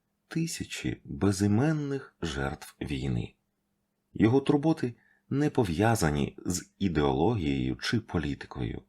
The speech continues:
Його життя обертається довкола дома й тварин. Дві кози,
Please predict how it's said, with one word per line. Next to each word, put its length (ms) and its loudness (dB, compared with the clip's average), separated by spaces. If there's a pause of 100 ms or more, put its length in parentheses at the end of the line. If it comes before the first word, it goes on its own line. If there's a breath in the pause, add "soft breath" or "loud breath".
(840)
Його 260 4
життя 460 0 (640)
обертається 880 0
довкола 640 -2
дома 520 2 (120)
й 240 -8 (340)
тварин. 480 -4 (760)
Дві 300 -2
кози, 600 -4